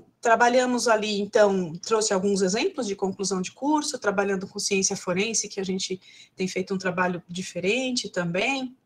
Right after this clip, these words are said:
é, tanto nessas práticas de ciências foren-, ciência forense, também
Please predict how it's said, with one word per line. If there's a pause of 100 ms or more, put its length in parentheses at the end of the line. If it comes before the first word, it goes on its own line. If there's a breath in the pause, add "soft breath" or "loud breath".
(640)
é,
tanto
nessas
práticas
de
ciências
foren-,
ciência
forense,
também